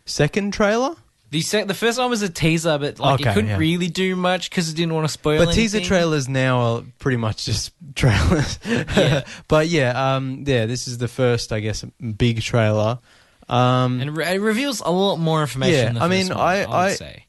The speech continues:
Speaker 1: we were gonna see the movie regardless, so I, I was in, not interested in even watching the trailer, but it did have some things in that tied into our discussion of Endgame last week. So I thought,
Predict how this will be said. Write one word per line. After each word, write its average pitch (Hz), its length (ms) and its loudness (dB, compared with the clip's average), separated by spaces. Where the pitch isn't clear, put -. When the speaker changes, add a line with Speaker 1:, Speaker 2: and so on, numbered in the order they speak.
Speaker 1:
we 165 220 2
were 208 80 2
gonna 190 180 0
see 170 200 0
the 143 100 -2
movie 139 340 0
regardless, 117 680 0
so 127 300 0
I, 131 160 2
I 143 140 0
was 147 320 -2
in, 139 240 -8
not 139 280 0
interested 131 420 -4
in 117 140 -2
even 113 260 -2
watching 120 380 0
the 107 80 -6
trailer, 104 480 -4
but 135 280 2
it 131 180 -6
did 139 220 0
have 131 240 2
some 123 200 -2
things 135 460 0
in 120 300 2
that 120 260 0
tied 120 380 2
into 117 680 0
our 110 220 0
discussion 107 880 0
of 110 180 0
Endgame 120 580 2
last 139 380 0
week. - 380 -8
So 120 640 2
I 120 160 0
thought, 123 380 0